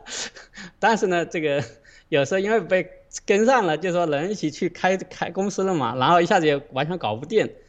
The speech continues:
啊，不能马-，马上走掉啊，所以是有些，就是等于说就回，一个 culture shock 了，反而是在美国没有，回中国有了，<laughs> 就是这种，这种情况，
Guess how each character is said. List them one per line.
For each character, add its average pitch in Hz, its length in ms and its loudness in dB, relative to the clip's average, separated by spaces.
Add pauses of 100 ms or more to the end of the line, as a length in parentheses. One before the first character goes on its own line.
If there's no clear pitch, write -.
(280)
啊， 143 100 -6
不 139 140 -6
能 190 120 4
马-， 123 200 2
马 113 180 -6
上 175 260 0
走 104 220 -4
掉 143 200 2
啊， 120 280 -6
所 135 160 -6
以 139 180 -4 (360)
是 160 160 0
有 123 120 2
些， 156 400 2 (380)
就 214 140 4
是 214 320 -2 (400)
等 139 100 2
于 202 80 4
说 320 140 6
就 254 120 0
回， - 360 -4
一 175 100 -2
个 190 120 -4
culture 269 340 0
shock 415 420 0
了， - 100 -12 (280)
反 156 280 0
而 247 160 4
是 247 360 -2 (180)
在 294 160 2
美 160 220 -2
国 196 160 0
没 277 160 0
有， 143 240 -2
回 196 120 0
中 320 220 0
国 233 140 6
有 117 160 -2
了， - 180 -18 (200)
<laughs> - 200 -6
就 175 100 -8
是 143 140 -8
这 139 140 -4
种， 120 100 -10 (460)
这 254 80 2
种 196 100 4
情 107 240 -8
况， 117 240 -12